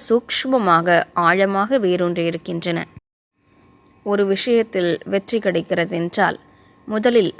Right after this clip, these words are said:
பாபாவின் மகிமை பாடுகிறார்கள். "ஆஹா பாபா, எத்தனை உயர்ந்த பெரிய காரியத்தை செய்வித்தீர்கள்." பின்னர் தனது மகிமையும் பாடிக்கொள்கிறார்கள், "நான் எத்தனை பெரிய காரியத்தை செய்துவிட்டேன்" என்று.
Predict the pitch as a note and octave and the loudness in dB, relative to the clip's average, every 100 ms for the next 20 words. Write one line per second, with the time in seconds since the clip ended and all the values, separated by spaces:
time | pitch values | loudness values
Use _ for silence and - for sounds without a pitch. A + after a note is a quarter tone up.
0 | F#3 F#3 F3+ A3+ B3 B3 G3+ F#3+ G#3 G#3 | -2 2 2 2 2 2 0 -2 -2 -2
1 | F3 F3 E3+ F3 E3+ E3 D#3+ C3+ - _ | 0 0 0 0 0 0 -4 -10 -14 _
2 | _ _ E3 E3+ G#3 B3+ F#3+ E3 E3+ D#3+ | _ _ -4 -4 -2 0 2 2 0 -2
3 | - _ _ _ _ F#3+ F3+ - A#3 G#3+ | -6 _ _ _ _ -6 -4 -2 -2 0
4 | D#3+ E3+ F#3+ G#3 A#3 A#3 E3+ - _ _ | -2 -2 -2 -2 -2 0 0 -4 _ _
5 | G3 G#3+ C4+ B3 F#3 F3+ F3+ F3 E3+ E3+ | -4 -2 0 0 2 2 0 -2 -4 -4
6 | F#3 G3+ G3+ - E3+ E3+ D#3+ - _ _ | -4 -4 -6 -6 -6 -2 -4 -6 _ _
7 | - - - - - B3+ B3 G#3+ - - | -20 -20 -20 -20 -4 0 2 2 -2 0
8 | G3 G#3 C#4 C#4 A3 G3+ F3+ E3+ G3 F3+ | 0 0 -2 -2 -2 -2 -2 -2 -4 -4
9 | E3+ D#3+ F3 E3+ E3 E3 E3 - - _ | -4 -6 -8 -6 -4 -4 -4 -10 -12 _
10 | - E3 E3+ D4+ C4 A3 F#3+ E3+ E3 - | -10 -6 -4 -4 -6 -4 -4 -4 -4 -8
11 | _ _ - - F#3 F#3+ C#4+ C#4 G#3 F3+ | _ _ -20 -10 -6 -4 -2 0 0 2
12 | F3 E3 E3+ E3 F3 E3+ E3+ E3 F3 E3+ | -2 -4 -6 -4 -4 -4 -4 -4 -4 -4
13 | E3 E3 | -6 -8